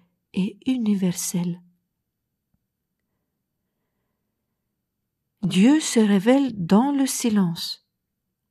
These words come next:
Grâce de contemplation. Dieu est solidaire à celui qui souffre,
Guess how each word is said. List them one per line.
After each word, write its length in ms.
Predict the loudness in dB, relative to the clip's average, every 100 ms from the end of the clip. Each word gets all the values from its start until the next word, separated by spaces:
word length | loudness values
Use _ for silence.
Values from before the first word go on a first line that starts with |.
| _ _ _ _ _ _ _ -6
Grâce 460 | -2 0 0 -2
de 100 | -2
contemplation. 1000 | -2 0 0 0 -4 -2 -4 -4 -4 -4 -6 _ _ _ _ _ _ _ _ _ _ _ _ _ _ _ _ _ _ _ _ _ _ -8
Dieu 500 | 0 4 4 2 -6 _ _ _ -4
est 140 | -2
solidaire 800 | 0 0 2 2 4 4 4 -2
à 100 | -4
celui 520 | -4 0 0 2 0
qui 100 | -2
souffre, 640 | -6 -4 -2 -2 -4 -8